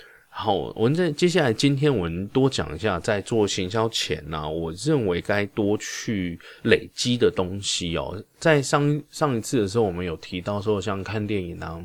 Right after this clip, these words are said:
然后看书啊，这些概念。然后接下来我们来谈生活上的部分。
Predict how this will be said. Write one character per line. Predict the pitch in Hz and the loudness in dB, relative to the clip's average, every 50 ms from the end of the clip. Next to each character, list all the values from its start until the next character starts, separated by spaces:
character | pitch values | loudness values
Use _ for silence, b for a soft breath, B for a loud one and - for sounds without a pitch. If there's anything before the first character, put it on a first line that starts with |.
| 101 - B B B B B B B B B B B | -14 -16 B B B B B B B B B B B
然 | - 85 80 | -6 -4 -2
后 | 95 95 95 92 90 90 85 82 82 82 90 - | 2 2 2 4 2 2 0 -2 -4 -6 -8 -10
看 | - - 113 98 95 | -8 -6 -4 -4 -4
书 | - - - - 95 90 90 | -6 -6 -4 -2 -2 0 0
啊， | 87 85 82 85 87 87 87 | 0 -2 -2 -4 -6 -8 -6
这 | - 104 95 | -4 -2 0
些 | 90 95 87 | 0 0 -2
概 | - - 85 80 82 | 0 -2 -4 -4 -4
念。 | 82 80 - | -6 -8 -6
然 | - - 120 | -4 0 0
后 | 139 | 2
接 | 131 160 160 | 2 2 2
下 | 160 151 | 2 2
来 | 117 92 | 2 0
我 | 87 | 0
们 | 85 82 | -2 -6
来 | 82 90 90 | -6 -8 -8
谈 | - - 76 71 73 98 | -8 -8 -8 -8 -8 -6
生 | - - - 123 127 135 | -4 -2 0 0 0 0
活 | 123 107 85 82 | 0 0 -2 -2
上 | 87 - - 107 87 78 | -2 -4 -4 -4 -4 -4
的 | 78 78 | -8 -10
部 | 85 - - - | -8 -8 -8 -8
分。 | - - - 73 57 | -8 -6 -6 -6 -6